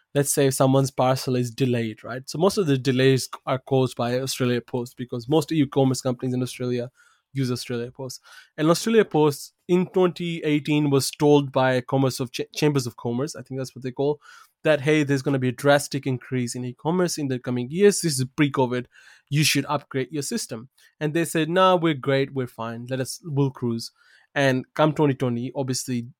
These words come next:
it was worse than what it should have been because, uh, covid came around, and Australia Post has, still has no way of capacity of coping with their mechanism. They've been hiring people by the bucket load, but they still can't keep up with the demand. So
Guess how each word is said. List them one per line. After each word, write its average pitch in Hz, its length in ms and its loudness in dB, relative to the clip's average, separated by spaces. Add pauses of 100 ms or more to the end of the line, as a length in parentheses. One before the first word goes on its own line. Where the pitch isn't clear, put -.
(160)
it 135 120 -6
was 127 220 -2
worse 143 400 4
than 123 240 -4
what 120 120 -4
it 113 100 -6
should - 160 -8
have 127 120 -10
been 123 220 -10
because, 120 400 -8
uh, 113 280 -8 (960)
covid 151 260 4
came 117 220 -6
around, 113 300 -6 (340)
and 131 440 -2
Australia 139 360 2
Post 131 240 0
has, 127 320 -2
still - 300 4
has 135 180 2
no 135 160 6
way 127 100 6
of 120 140 4
capacity 123 420 -2
of 123 140 -6
coping 123 340 -4
with 117 120 -8
their 120 120 -4
mechanism. 117 480 -6 (400)
They've 127 220 0
been 131 180 0
hiring 127 360 2
people 123 280 -6
by 113 140 -2
the 113 100 -6
bucket 139 440 0
load, 120 260 -4
but 110 220 -4
they 117 80 -4
still 127 320 -2
can't 113 340 -4
keep 120 200 -10
up 117 140 -4
with 120 100 -16
the 117 80 -10
demand. 123 500 -6 (840)
So 156 320 2